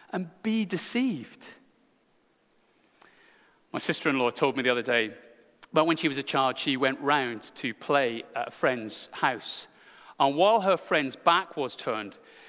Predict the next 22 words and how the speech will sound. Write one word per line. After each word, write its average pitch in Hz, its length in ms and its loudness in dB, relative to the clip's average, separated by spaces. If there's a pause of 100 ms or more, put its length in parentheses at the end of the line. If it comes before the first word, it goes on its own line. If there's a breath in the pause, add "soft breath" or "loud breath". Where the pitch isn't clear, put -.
(260 loud breath)
in 156 80 4
a 160 60 2
frenzy 208 480 2
of 165 100 0
sci-, 165 340 -2 (100)
scientific 180 680 0
curiosity, 165 840 0 (300 soft breath)
she 175 200 -4
wanted 208 440 -2
to - 80 -4
find 147 280 -2
out 135 240 0
how 185 280 2
long 143 680 0 (600 soft breath)
her 139 140 2
friend's 143 340 0
goldfish - 880 0
could 143 180 -2
survive 143 480 2
outside 131 400 -2
the 143 60 -14
tank. - 540 -4